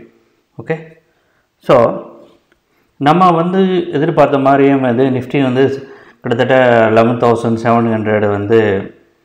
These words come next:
touch பண்ண மாதிரி போச்சு. But, அதுக்கு முன்னாடியே வந்து market down ஆயிடுச்சு. So, reason வந்து என்னன்னா, நமக்கு வந்து நம்ம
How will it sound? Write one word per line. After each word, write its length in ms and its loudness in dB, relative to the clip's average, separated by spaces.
touch 140 -4
பண்ண 140 0
மாதிரி 300 2
போச்சு. 320 0
But, 460 -4
அதுக்கு 260 -4
முன்னாடியே 400 2
வந்து 260 0
market 440 -2
down 300 -4
ஆயிடுச்சு. 380 -18
So, 340 4
reason 320 2
வந்து 300 2
என்னன்னா, 580 2
நமக்கு 340 2
வந்து 340 2
நம்ம 420 0